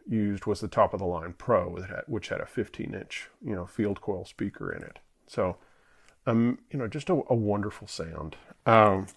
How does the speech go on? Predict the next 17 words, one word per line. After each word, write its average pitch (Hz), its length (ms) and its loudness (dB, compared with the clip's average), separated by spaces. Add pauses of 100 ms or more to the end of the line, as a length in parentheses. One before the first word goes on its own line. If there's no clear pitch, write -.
(360)
golly, 110 280 4 (120)
if - 100 2
I 117 40 10
had 110 100 8
to 101 60 0
think 113 200 -2
about 104 220 4
a, 90 140 2 (760)
a - 140 -4
favorite 123 580 6
cut 117 220 6
on 104 140 4
here, 98 280 -2
it'd, 107 140 0
it'd 139 180 0
probably 120 380 8
be 95 80 -4